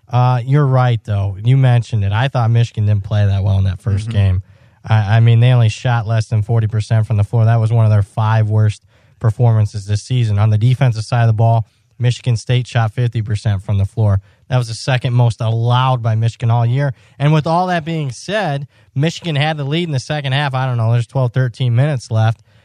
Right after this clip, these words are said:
Speaker 1: And then they went that ten-minute stretch where Michigan didn't even get a single field goal. So, uh, I, I, I like Michigan. And you know what? Forget it. I'm go-, upgrading it.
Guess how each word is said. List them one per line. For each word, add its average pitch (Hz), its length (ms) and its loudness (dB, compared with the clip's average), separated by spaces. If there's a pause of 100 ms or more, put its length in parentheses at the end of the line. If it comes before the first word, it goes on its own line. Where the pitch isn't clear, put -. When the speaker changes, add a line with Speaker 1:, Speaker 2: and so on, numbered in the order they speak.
(120)
Speaker 1:
And 127 160 2
then 139 140 2
they 139 100 0
went 135 260 0
that 120 200 -2
ten-minute 143 460 -4
stretch 139 340 -4
where 123 100 0
Michigan 127 440 0
didn't 127 160 4
even 120 200 4
get 120 140 2
a 113 60 4
single 120 340 -2
field 131 320 0
goal. 104 220 2
So, 110 300 0 (460)
uh, - 60 -6
I, 123 720 -2
I, 135 100 -4
I - 40 0
like 147 260 -2
Michigan. 139 420 -2
And 123 240 0
you 226 120 -8
know 226 80 -2
what? 196 140 -6
Forget 113 320 -2
it. 101 60 -2
I'm 123 220 -2
go-, 107 140 -8 (100)
upgrading 101 520 -2
it. 95 100 -6